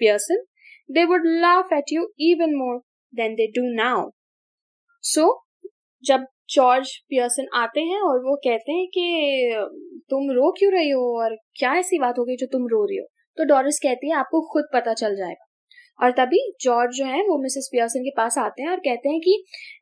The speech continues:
"अ, क्या Doris ने कहा कि आप खुद जान जाओगे और ऐसा क्या हो गया?" तो Missus Pearson कहती हैं कि तुम उससे ही क्यों नहीं जाके पूछ लेते हो, वो तुम्हें ज्यादा सही से बता देगी। और तभी जॉर्ज जो है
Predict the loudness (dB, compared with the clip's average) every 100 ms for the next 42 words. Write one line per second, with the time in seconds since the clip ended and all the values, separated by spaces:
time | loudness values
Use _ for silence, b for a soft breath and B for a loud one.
0 | 0 2 0 0 2 6 4 4 0 -2
1 | 0 -4 -2 -2 -2 -4 -4 -6 -6 -4
2 | -6 -4 -4 0 0 2 2 2 0 -2
3 | -2 -2 2 2 0 -4 -12 _ _ _
4 | _ _ _ _ 0 4 4 2 -6 -4
5 | -2 0 0 0 -2 0 0 0 -2 0
6 | 0 0 0 0 2 4 4 2 2 2
7 | 2 2 0 -8 -8 -4 -4 -2 -2 -2
8 | -2 -4 0 0 2 0 0 0 -2 0
9 | -2 -4 -8 _ _ _ _ b _ -10
10 | -10 -2 0 2 0 -2 -6 b b _
11 | -6 0 2 2 0 -2 -2 -4